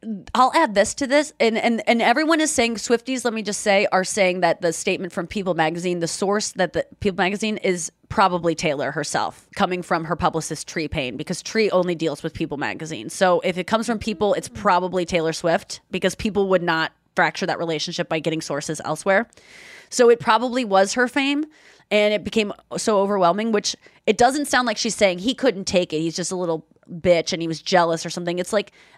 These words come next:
that amount of scrutiny and that amount of, like, you know, your whole life is like, you're just dating Taylor Swift. You lose your identity in that. Um, but I will say that, um, this sounds crazy, but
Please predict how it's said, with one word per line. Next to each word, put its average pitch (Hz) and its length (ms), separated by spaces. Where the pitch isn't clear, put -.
that 214 280
amount 262 220
of 233 80
scrutiny 220 580
and 196 120
that 185 140
amount 196 260
of, 185 100
like, 180 260
you 214 340
know, 240 120
your 214 180
whole 262 240
life 247 240
is 185 140
like, 170 160
you're 190 200
just 190 220
dating 180 300
Taylor 170 240
Swift. - 300
You 185 200
lose 190 280
your 165 100
identity 175 520
in 117 120
that. 107 240
Um, 185 340
but 202 160
I 196 100
will 214 220
say 220 300
that, 185 360
um, 151 520
this 220 260
sounds 254 320
crazy, 175 720
but 175 440